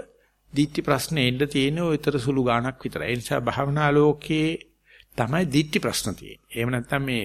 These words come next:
දෘෂ්ටිය පටලවාගෙන තියෙන්නේ භාවනා ලෝකේ ඉන්න අය. ඒ නිසා භාවනා නොකරන අය කියනවා භාවනා කරන උන්ට පිස්සු කියලා. මේ භාවනා කරලා තමයි දිට්ඨි පිස්සු දාගන්නේ. භාවනා නොකර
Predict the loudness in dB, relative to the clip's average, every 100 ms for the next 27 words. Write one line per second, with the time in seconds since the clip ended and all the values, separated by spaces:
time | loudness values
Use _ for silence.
0 | -6 _ _ -14 -4 -2 -2 -2 0 0
1 | 2 0 2 0 0 -2 -2 0 0 2
2 | 4 4 2 4 6 6 4 -2 0 -2
3 | -2 -8 -2 -2 -2 -2 -2 0 -2 -2
4 | -2 -2 -2 -2 -4 -2 -4 -6 -2 0
5 | 0 -2 -4 -6 -4 -4 -4 -4 -4 -4
6 | -2 -2 -2 -10 -12 _ _ _ _ _
7 | _ _ _ -6 -4 -2 -2 2 2 2
8 | 4 6 8 6 6 4 2 0 -2 0
9 | 0 0 -2 -2 -6 -12 -18 _ _ _
10 | -12 -12 0 2 4 4 2 2 4